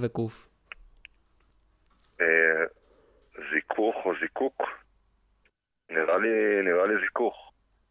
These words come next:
Speaker 1: אז זה לא נכון.
Speaker 2: <laughs>
Speaker 1: אה,
Speaker 2: לא, לא.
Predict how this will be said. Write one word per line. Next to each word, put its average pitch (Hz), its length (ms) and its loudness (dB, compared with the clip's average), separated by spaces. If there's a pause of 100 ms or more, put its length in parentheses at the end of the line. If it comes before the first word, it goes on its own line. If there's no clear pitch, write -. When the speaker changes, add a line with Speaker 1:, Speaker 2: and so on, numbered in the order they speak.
Speaker 1:
אז 127 120 -2
זה 113 100 -2
לא 104 100 -4
נכון. 98 340 -10 (680)
Speaker 2:
<laughs> - 60 -4 (680)
Speaker 1:
אה, 123 600 -6 (1300)
Speaker 2:
לא, 73 160 -2
לא. 69 180 0